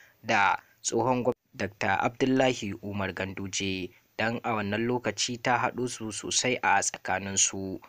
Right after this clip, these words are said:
wanda ta kai cewa ana yunƙurin cewa za a kori Dauda Kahutu Rarara daga jihar Kanan. A lokacin nan dai suka samu suka sasanta a tsakaninsu, aka bar cece ku-, kuce a jihar Kanan,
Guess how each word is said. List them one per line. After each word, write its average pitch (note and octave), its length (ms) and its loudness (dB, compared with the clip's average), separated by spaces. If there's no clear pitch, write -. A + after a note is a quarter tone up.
wanda G#2+ 320 0
ta A2 140 -6
kai A#2 160 2
cewa A2 480 2
ana B2+ 240 0
yunƙurin A#2 480 0
cewa A#2 360 4
za B2 160 4
a - 140 -2
kori G#2+ 360 -4
Dauda B2+ 360 4
Kahutu A2+ 480 -4
Rarara B2+ 500 4
daga F#2+ 400 2
jihar G2+ 400 0
Kanan. G2 440 -2
A F#2+ 140 6
lokacin A#2 480 -2
nan A#2 160 -2
dai B2 160 2
suka G#2 420 2
samu C3 380 4
suka - 220 0
sasanta B2+ 600 2
a A2 120 2
tsakaninsu, B2 840 0
aka A#2 220 0
bar G#2+ 180 2
cece G#2+ 420 2
ku-, - 100 -10
kuce C3+ 460 2
a G2+ 200 2
jihar G2+ 360 -4
Kanan, G#2 440 -4